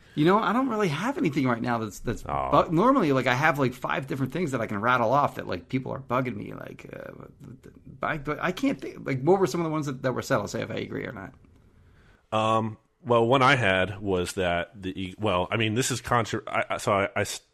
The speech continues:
Speaker 2: it's like a two-layered thing here. My Eagles one was like, okay, I think the Eagles are gonna be competing for the number one overall pick. And
Speaker 1: Ooh,
Speaker 2: prob-
Speaker 1: okay.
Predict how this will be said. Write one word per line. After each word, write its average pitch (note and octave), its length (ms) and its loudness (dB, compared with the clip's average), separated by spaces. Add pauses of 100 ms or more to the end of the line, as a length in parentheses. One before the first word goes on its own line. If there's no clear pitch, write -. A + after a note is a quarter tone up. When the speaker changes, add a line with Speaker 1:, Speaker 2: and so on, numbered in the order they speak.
(100)
Speaker 2:
it's - 120 -6
like G2+ 100 0
a G2 60 -4
two-layered A#2 600 2
thing F#2 160 0
here. D#2 280 -6
My G2 160 -2
Eagles A#2+ 320 0
one F#2 320 0
was F#2 140 -4
like, E2+ 320 -2 (440)
okay, F#2 340 2
I F#2+ 80 0
think A#2 160 0
the A#2+ 80 -2
Eagles A2 180 0
are G#2+ 60 2
gonna F#2+ 180 0
be F2+ 220 -2
competing F#2 500 -4
for F#2 100 -8
the F2 120 -4
number F2 240 -2
one E2+ 140 -2
overall E2 320 -2
pick. - 360 -10 (200)
And F#2 260 0
Speaker 1:
Ooh, B2 340 4 (220)
Speaker 2:
prob- B2 180 6
Speaker 1:
okay. G2 140 0